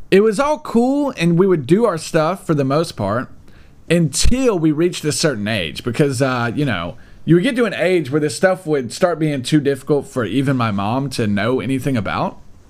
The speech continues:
So then she would just be like, "Oh, well, do it on your own." So I have this little computer program, and the program was always so generic. And she'd be like, "I have this little computer program. It's a math program, and you can learn how to do the math on there. Do it yourself. I, I can't help you with that."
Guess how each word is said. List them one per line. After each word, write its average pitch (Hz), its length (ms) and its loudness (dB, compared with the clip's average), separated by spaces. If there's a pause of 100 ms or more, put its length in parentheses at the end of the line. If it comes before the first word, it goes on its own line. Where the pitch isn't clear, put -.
(460)
So - 160 2
then 202 220 2
she 185 160 0
would 175 100 4
just 160 180 -2
be 175 60 2
like, 139 140 -2
"Oh, 175 260 -4
well, 185 160 0
do 180 300 2
it 214 60 4
on 190 160 -2
your 160 120 -2
own." 87 260 -6
So - 160 0
I 147 100 0
have 165 180 0
this 156 160 -4
little 156 140 0
computer 180 400 0
program, 135 500 0
and 117 140 -2
the 139 40 0
program 151 400 0
was 117 140 -2
always 104 240 -2
so - 380 -2
generic. 76 580 -12 (1300)
And 175 140 4
she'd 226 100 0
be 208 60 2
like, 190 120 2
"I 196 40 -4
have 226 100 -4
this 220 200 -2
little 220 120 2
computer 208 460 0
program. 196 440 0
It's 185 140 -2
a 196 40 2
math 175 360 -2
program, 135 560 0
and 123 100 -2
you 151 80 2
can 170 160 0
learn 170 180 0
how 165 120 0
to 151 60 -4
do 160 80 2
the 147 80 -2
math 147 320 -2
on 139 180 -2
there. 131 300 -2
Do 160 260 2
it 151 80 -2
yourself. 120 560 -4
I, 113 260 -2
I 123 40 -4
can't 123 260 -2
help 127 220 -2
you 87 80 -6
with 78 120 -8
that." 65 320 -8